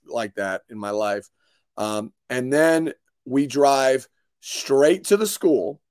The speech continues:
because we had to drop off the bags first. So it was a six P M game. We drop off the bags. His mission calling, he needs to be there at ten P M in a full suit, mind you, in a full suit.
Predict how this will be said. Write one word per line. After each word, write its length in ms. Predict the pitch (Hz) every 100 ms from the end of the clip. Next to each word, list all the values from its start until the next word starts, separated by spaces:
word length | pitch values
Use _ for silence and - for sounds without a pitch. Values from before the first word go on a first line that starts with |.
| _
because 220 | 123 120
we 80 | 127
had 100 | 135
to 60 | 131
drop 280 | 131 147 -
off 180 | 151
the 60 | 143
bags 480 | 131 143 127 98 -
first. 500 | 117 - - - -
So 200 | - 113
it 60 | 110
was 140 | 117
a 40 | 110
six 240 | - 175
P 160 | - 196
M 180 | 185 185
game. 400 | 143 113 95 113 _ _ _
We 160 | 127
drop 320 | 120 143 151 156
off 160 | 151
the 60 | -
bags. 520 | 127 123 107 104 - _ _ _
His 240 | 147 190
mission 400 | 190 185 180 170
calling, 360 | 143 127 127 117
he 140 | 117
needs 220 | 143 147 139
to 60 |
be 100 | 143
there 160 | 123 120
at 140 | 104
ten 300 | - 139 160
P 200 | 165 180
M 320 | 151 101 95 _ _ _ _ _
in 100 | 170
a 60 | 208
full 180 | 226 220
suit, 300 | - 240 -
mind 320 | 143 113 117
you, 180 | 80 - _ _ _
in 120 | 135
a 40 |
full 200 | 147 185
suit. 340 | - 196 127